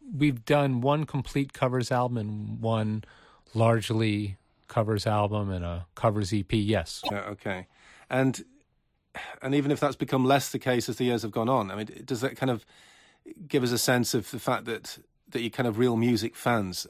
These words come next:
Speaker 2: uh, not just musicians, but actually real fans yourselves? I mean, do you actually fa-, do you regard yourself still being as a passionate music fan of other music? Or don't you have really time to listen to other people's music anymore these days?
Speaker 1: I, I think it's so much a part of, of my, uh, my nature at this point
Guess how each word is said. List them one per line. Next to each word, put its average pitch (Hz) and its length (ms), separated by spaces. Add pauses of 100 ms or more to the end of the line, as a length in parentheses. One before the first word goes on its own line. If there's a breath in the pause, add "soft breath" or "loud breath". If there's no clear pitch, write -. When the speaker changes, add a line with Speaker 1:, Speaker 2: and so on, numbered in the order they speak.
Speaker 2:
uh, 113 120
not 120 140
just - 180
musicians, 110 500
but 107 120
actually 107 220
real 104 180
fans 107 300
yourselves? 101 500
I 101 60
mean, 101 60
do - 80
you 113 60
actually 110 200
fa-, - 240 (460 loud breath)
do 131 80
you 117 40
regard 123 320
yourself 110 320
still 113 220
being 104 160
as 98 200
a 95 80
passionate 104 380
music 104 320
fan 92 340 (180)
of 101 80
other 95 120
music? 92 320
Or - 60
don't 110 120
you 110 60
have 104 120
really 107 180
time 110 320
to 98 100
listen - 240
to 95 100
other 95 100
people's 92 320
music 95 240
anymore 92 240
these 95 160
days? - 260 (180)
Speaker 1:
I, 190 160 (1080)
I 170 100
think 190 220
it's - 180
so 180 160
much 175 200
a 147 60
part 147 380
of, 123 220 (120)
of 113 220 (420)
my, 107 420
uh, 98 380 (120)
my 110 160
nature 110 440
at 95 100
this 104 200
point 92 400